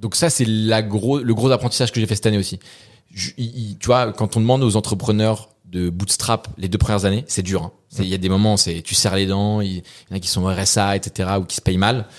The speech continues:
Speaker 1: On doit donner l'exemple. Et on doit être un startup studio autofinancé. Il y a pas d'autre choix que de montrer l'exemple.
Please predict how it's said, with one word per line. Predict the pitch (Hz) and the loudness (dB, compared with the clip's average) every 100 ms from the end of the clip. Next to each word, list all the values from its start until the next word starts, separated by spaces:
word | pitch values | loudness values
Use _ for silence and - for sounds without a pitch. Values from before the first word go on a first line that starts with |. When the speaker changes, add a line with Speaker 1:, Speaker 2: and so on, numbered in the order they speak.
| - - - _ _ _ _ _ - | -20 -20 -20 _ _ _ _ _ -2
Speaker 1:
On | 110 | 0
doit | 101 120 | 4 2
donner | 107 101 | 4 0
l'exemple. | 90 82 - - | 0 -6 -14 -10
Et | 101 98 92 90 87 87 90 | 0 2 2 2 2 0 0
on | 92 | 0
doit | 107 | 2
être | 117 - | 2 2
un | 90 | -2
startup | - 160 | -2 -2
studio | - 110 113 | -4 0 2
autofinancé. | 101 95 98 - - _ _ _ - - | 0 -2 -4 -4 -10 _ _ _ -20 -4
Il | |
y | 123 | 0
a | |
pas | - 143 | 2 2
d'autre | 120 - | 0 0
choix | 107 | -2
que | |
de | 110 | -2
montrer | 98 98 | -2 -2
l'exemple. | 92 78 | -4 -6